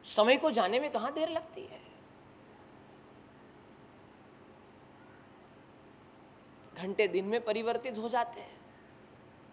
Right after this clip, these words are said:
दिन हफ्ते में परिवर्तित हो जाते हैं,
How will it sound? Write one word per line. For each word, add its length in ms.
दिन 240
हफ्ते 380
में 120
परिवर्तित 520
हो 120
जाते 320
हैं, 280